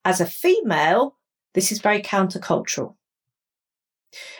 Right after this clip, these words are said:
As a female, I'm seen as blunt, hard, and aggressive.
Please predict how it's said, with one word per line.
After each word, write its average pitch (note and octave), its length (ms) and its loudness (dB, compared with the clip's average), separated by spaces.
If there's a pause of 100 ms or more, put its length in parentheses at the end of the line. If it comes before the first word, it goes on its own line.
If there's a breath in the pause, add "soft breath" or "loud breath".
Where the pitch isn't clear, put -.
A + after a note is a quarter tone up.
(160 loud breath)
As D3+ 120 2
a F3+ 60 2
female, A#3 880 2 (140)
I'm F#3 160 2
seen F#3 320 2
as F3 320 2 (280)
blunt, G3 580 0 (600)
hard, G3 640 2 (540)
and F#3+ 380 0 (160)
aggressive. - 640 -2